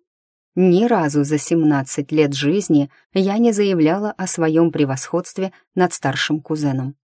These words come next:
но речь шла о его жизни. Он открыл было рот, чтобы возразить, но я подняла руку и остановила его. "Ты присягал на верность моей семье".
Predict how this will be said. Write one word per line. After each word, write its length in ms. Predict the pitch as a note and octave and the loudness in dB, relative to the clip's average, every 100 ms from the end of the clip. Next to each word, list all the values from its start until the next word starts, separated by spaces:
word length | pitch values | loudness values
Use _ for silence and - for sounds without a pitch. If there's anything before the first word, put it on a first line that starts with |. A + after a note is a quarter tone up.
| - | -2
но 200 | F3 D#3 | 2 4
речь 220 | D#3 E3 | 4 2
шла 380 | - - A3 A3+ _ _ | -2 -2 -4 -4 _ _
о 120 | D#3+ | 0
его 260 | D3 C#3 D3 | 2 2 0
жизни. 500 | G3+ G#3 - C#3 D3 _ _ _ _ - | 0 -2 -2 -4 -4 _ _ _ _ -2
Он 280 | G#3+ G3+ - | 0 0 -4
открыл 480 | G3+ - F#3+ E3+ D#3 | -10 -6 -2 0 0
было 320 | E3 D#3+ F3 | 0 0 0
рот, 220 | C4+ D4 | -2 -4
чтобы 380 | - D#3+ D3 C#3+ | -6 -4 -2 -2
возразить, 680 | D3+ D#3 D3+ - B3 - - _ _ - | -2 -2 -4 -2 -4 -6 -18 _ _ -6
но 100 | F#3+ | -2
я 180 | A3 D#4 | 0 2
подняла 560 | A#3+ F#3 F#3 F3 D3+ | 2 2 2 2 2
руку 400 | C#3+ G3+ - C4+ _ _ - | 0 -2 -2 -4 _ _ -4
и 100 | D3+ | -2
остановила 600 | D3 - F3+ F#3+ D3 C3+ | -2 -2 -4 -2 -2 0
его. 380 | C3+ C3+ C3+ C#3+ _ _ _ _ _ - | 0 -2 -4 -8 _ _ _ _ _ 2
"Ты 180 | G#3 | 4
присягал 540 | F3+ F3 - E3 F3+ G#3+ | 4 2 2 -2 -2 -2
на 200 | G#3 G#3 | -4 0
верность 500 | D3+ D#3+ G3 - A3 | 0 0 -2 -4 -2
моей 320 | G3 E3 D3 | 0 2 2
семье". 520 | - F#3+ F#3 D3+ C#3 | 0 -2 0 0 -2